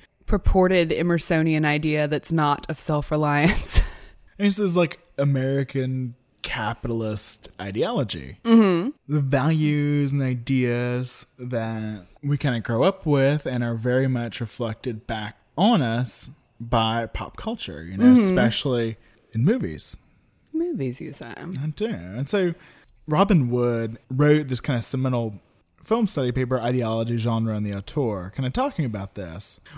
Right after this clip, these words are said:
Speaker 2: Wood kinda outlines these different ideologies that really reflect these ideas back. And some of them really tie into these stories really well.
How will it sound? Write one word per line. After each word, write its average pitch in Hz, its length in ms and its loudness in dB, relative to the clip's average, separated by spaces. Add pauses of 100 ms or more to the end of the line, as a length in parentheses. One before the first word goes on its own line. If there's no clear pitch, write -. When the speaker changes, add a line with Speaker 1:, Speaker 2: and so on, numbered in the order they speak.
Speaker 2:
Wood 220 280 2
kinda 247 300 -2
outlines 117 1040 -4 (120)
these 139 180 -2
different 147 260 -2
ideologies 107 1000 -4 (380)
that 147 220 4
really 165 180 8
reflect 131 720 0
these 120 200 0
ideas 101 400 -6
back. - 420 -12 (280)
And 147 120 2
some - 140 2
of 359 60 -4
them 196 280 2
really 151 460 6
tie 127 440 -2
into 120 540 0
these 113 280 -2
stories 92 880 -4
really 104 320 -6
well. 85 480 -12